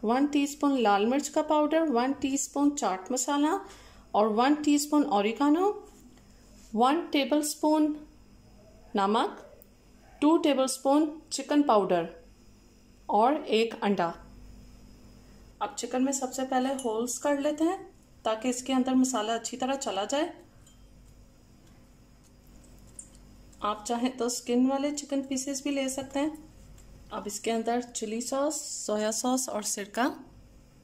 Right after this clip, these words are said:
नमक, काली मिर्च, लाल मिर्च, अदरक लहसुन।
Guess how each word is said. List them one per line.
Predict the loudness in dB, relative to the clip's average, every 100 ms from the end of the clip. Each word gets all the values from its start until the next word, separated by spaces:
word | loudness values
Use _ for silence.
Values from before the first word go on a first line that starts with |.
| -20 -20 -20 -20 -20 -20 -20 -20 -20 -20 -20 -20 -20 -20 -20 -20 -20 -20 -12
नमक, | -8 -2 0 -2 -6 -4
काली | -2 2
मिर्च, | 2 2 -2 -12 -20 -6
लाल | -4 -2
मिर्च, | -2 -2 -4 -12 -16 -20 -20 -20 -20 -20 -20 -20 -20 -20 -20 -20 -20 -20 -20 -20 -20 -20 -20 -20 -20 -20 -20 -20 -20 -20 -20 -20 -20 -20 -20 -20 -20 -16 -16 -14 -12 -12 -12 -20 -20 -20 -20 -20 -20 _ -20 -20 -10
अदरक | -8 -4 -4
लहसुन। | -2 -2 -2 -4